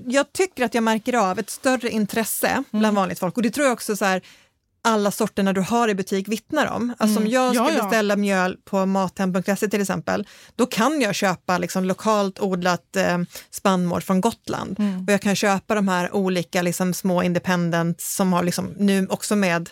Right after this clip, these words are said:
Speaker 1: att man kan köpa online, liksom kan sälja mycket större. Så att jag tror, alltså, i och med det större utbudet beror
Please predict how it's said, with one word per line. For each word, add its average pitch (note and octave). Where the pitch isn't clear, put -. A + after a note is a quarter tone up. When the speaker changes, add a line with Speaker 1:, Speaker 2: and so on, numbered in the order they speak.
Speaker 1:
att F#3
man F3+
kan F3
köpa A#3+
online, D4+
liksom G#3+
kan G3+
sälja G3+
mycket F#3
större. B3+
Så -
att G#3+
jag B3+
tror, D4+
alltså, C4
i C4+
och C4
med B3+
det B3
större A3
utbudet C#4+
beror G#3